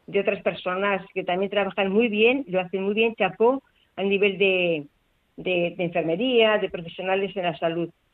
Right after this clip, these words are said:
Pero digo, tenemos que diferenciarnos de los demás. Y tenemos que dar un plus como consagradas,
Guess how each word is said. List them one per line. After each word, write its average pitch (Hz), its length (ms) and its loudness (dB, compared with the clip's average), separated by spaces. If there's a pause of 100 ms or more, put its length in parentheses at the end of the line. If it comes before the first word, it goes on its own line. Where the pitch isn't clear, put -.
(340)
Pero 190 320 0
digo, 190 460 2
tenemos 262 340 2
que 285 80 0
diferenciarnos 220 880 0
de 196 80 -2
los 175 120 -4
demás. 151 360 -8 (100)
Y 180 160 -12 (260)
tenemos 262 280 4
que 254 100 2
dar 240 280 4
un 269 280 2
plus 208 320 2 (160)
como 196 240 -2
consagradas, 202 680 2